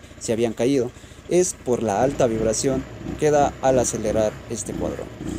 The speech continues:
Bien, con el resto del cuadrón no hemos tenido más problemas, al menos por ahora. Ya no ha fallado nada más, su motor es enfriado por aceite, ya que su motor es bastante tapado en plásticos, está cubierto de plásticos.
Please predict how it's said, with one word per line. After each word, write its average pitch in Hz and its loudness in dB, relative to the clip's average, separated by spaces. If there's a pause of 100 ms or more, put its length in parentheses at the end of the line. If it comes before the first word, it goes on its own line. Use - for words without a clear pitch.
(440)
Bien, 196 4
con 160 2
el 160 -2
resto 208 2
del 120 2
cuadrón 165 2
no 165 0
hemos 156 -2
tenido 135 0
más 123 0
problemas, 131 0
al 110 -4
menos 127 -2
por 110 -8
ahora. 123 0 (280)
Ya 117 -2
no 131 2
ha 120 0
fallado 120 0
nada 120 -2
más, 131 -2
su 120 -6
motor 110 -2
es 123 -2
enfriado 131 0
por 101 -6
aceite, 113 -2 (520)
ya 185 4
que 190 0
su 147 -2
motor 135 0
es 139 0
bastante 131 0
tapado 131 2
en 113 -2
plásticos, 139 -2
está - -4
cubierto 135 0
de 104 -2
plásticos. 123 -4